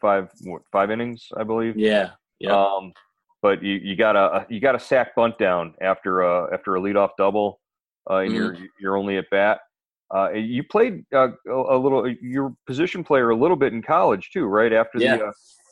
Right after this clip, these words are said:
Speaker 1: after the
Speaker 2: Oh,
Speaker 1: surgery,
Speaker 2: yeah.
Speaker 1: you had,
Speaker 2: It
Speaker 1: like,
Speaker 2: was
Speaker 1: twenty-five starts in a, at positions, right? So,
Speaker 2: Yeah, there was,
Speaker 1: so
Speaker 2: I don't
Speaker 1: for
Speaker 2: know.
Speaker 1: you, was it, it, were you, were you pissed when they told you to, to put the bunt on, or, or what?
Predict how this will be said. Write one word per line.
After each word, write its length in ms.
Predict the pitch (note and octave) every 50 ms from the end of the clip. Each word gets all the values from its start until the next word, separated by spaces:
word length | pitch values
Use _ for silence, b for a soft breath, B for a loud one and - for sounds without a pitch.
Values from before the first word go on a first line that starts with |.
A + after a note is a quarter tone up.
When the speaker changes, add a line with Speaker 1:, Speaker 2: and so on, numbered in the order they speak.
| - -
Speaker 1:
after 240 | A2 A#2 - B2+ A2+
the 80 | G#2+ G#2
Speaker 2:
Oh, 40 | B2
Speaker 1:
surgery, 320 | C#3 D3 D3 C#3 C3 C3
Speaker 2:
yeah. 180 | D3 C3+ A#2 A#2 G#2+ - _ B2 G#2+ _ _ -
Speaker 1:
you 140 | A2+ A#2 G#2+ - G#2+
had, 100 | G2+ B2
Speaker 2:
It 80 | C3 -
Speaker 1:
like, 100 | A2+ G#2
Speaker 2:
was 80 | - - -
Speaker 1:
twenty-five 400 | C3+ C3 B2+ - C3 A#2+ A2+ -
starts 340 | - - C#3+ D3+ C#3+ - A#2+
in 60 | A2
a, 160 | G2+ F2+ E2
at 120 | G2+ -
positions, 440 | - G#2 G2+ D3 F3+ - - D#2+ D#2 -
right? 160 | F#2+ A2+ - - _ _ _ _ _ _ _ _ _ _ _ _ _
So, 280 | - - C3+ B2 A#2+
Speaker 2:
Yeah, 220 | A#2+ B2 B2+ C3 B2+
there 180 | B2 D3 E3 F3+
was, 200 | F3+ E3 - -
Speaker 1:
so 60 | -
Speaker 2:
I 40 | E3+
don't 80 | C#3+ D#3
Speaker 1:
for 80 | D3+ C#3+
Speaker 2:
know. 40 | C#3
Speaker 1:
you, 480 | D3+ F3 F#3+ E3 D3 - - - - _
was 300 | - C3+ C3 C#3 B2+ A#2
it, 160 | C#3+ C#3+ C#3 - _ _ _ _ _ -
it, 320 | A2+ - D3 D#3+ - -
were 160 | D#3 C3+ C#3 C#3
you, 120 | C3 B2 -
were 100 | B2 C3
you 80 | B2 G#2+
pissed 260 | - - D3+ D3+ -
when 100 | F3 D#3+
they 80 | C#3+ C3
told 280 | - D#3 D#3 D3+ B2+
you 60 | D3+
to, 180 | D3 C#3 C3 B2 - _ _ _ _ _ _ _ _ -
to 140 | D#3+ C#3 - - _ - C3 -
put 140 | - D#3 D3+
the 60 | -
bunt 220 | F#2+ - A2+ B2+ D#3
on, 180 | E3 - D4
or, 180 | - A2 G#2+ - _ -
or 120 | - B2+ A#2+
what? 260 | C#3 D#3+ C3 F2+ -